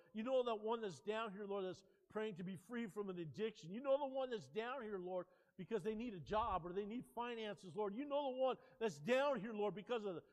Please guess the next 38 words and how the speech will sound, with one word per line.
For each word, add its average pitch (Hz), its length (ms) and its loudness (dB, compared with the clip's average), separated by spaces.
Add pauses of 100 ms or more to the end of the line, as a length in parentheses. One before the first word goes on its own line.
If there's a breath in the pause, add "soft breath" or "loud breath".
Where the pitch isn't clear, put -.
(120 soft breath)
the 190 80 -2
sickness 254 540 -6
or 233 40 -6
disease 202 600 -2
they've 208 140 2
been 190 180 -2
battling, 208 500 0
Lord. 185 220 2 (360 loud breath)
But 214 160 4
we 302 160 4
decree 285 420 -4
and 254 100 -4
declare 240 420 4
today 233 500 4
that, 190 240 -2
"Bless 277 240 4
the 240 100 -8
Lord, 277 300 6
oh 294 200 6
my 277 200 6 (100)
soul, 349 480 12 (680 loud breath)
forgives 381 520 6
all 330 280 12
our 247 180 8
iniquities, 240 680 2
who 277 100 -2
heals 370 500 6
us 262 160 -4
of 277 140 4
all 285 220 10
disease." 240 580 -4 (320 soft breath)
Lord, 254 260 6
we 302 140 2
decree 311 520 -4
and 277 80 -4
declare 311 500 4
that 233 220 -2
today. 202 440 -6